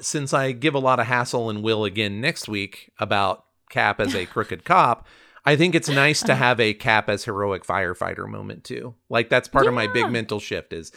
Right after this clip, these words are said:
Speaker 1: I wanna think about superheroes as firefighters, not as cops, you know? Um,
Speaker 2: Yes. Mm-hmm.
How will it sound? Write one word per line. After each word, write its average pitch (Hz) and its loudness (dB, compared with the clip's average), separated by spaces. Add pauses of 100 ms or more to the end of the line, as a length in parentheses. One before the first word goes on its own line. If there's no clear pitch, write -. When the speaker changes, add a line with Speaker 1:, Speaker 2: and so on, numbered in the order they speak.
(200)
Speaker 1:
I 117 4
wanna 143 0
think 135 -4
about 110 0
superheroes 104 -2
as 92 -10
firefighters, 95 -2
not 85 -10
as 85 -12
cops, - -12 (320)
you 107 -4
know? 90 -4
Um, 120 -2
Speaker 2:
Yes. 98 -2
Mm-hmm. 185 -10